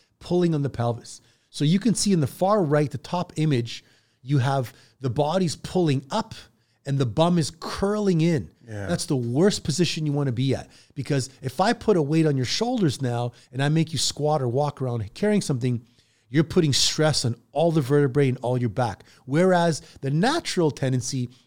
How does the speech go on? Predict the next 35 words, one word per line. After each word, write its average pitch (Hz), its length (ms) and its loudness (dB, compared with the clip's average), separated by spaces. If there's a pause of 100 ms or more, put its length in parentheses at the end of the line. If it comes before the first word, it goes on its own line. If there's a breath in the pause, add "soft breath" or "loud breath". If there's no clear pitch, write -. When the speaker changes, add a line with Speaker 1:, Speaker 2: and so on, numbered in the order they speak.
(100)
Speaker 1:
is 117 120 -10
the 131 80 0
back 247 320 -2
way, 135 280 2 (340 loud breath)
where 151 120 -4
you 143 60 2
have 127 200 -2 (460)
your 156 160 -6
erector 175 320 0
spinae 226 480 2
group 139 240 0
in 143 80 -2
the 135 100 0
red 156 260 0
arrow 160 260 2
going 151 300 2
up. - 220 -2 (140)
They're 156 200 2
flexing. 240 580 0 (1120 loud breath)
You 143 140 0
have 143 160 0
the 139 80 0
rectus 170 340 0
abdominis 156 580 2
flexing - 440 -4
and 127 100 -2
pulling 123 220 -2
down, 208 440 2 (300 loud breath)
so - 160 -6
the - 60 -4
posture - 460 -4
is 123 120 -6
in 120 80 -2
proper 131 320 -6
position. 113 480 -4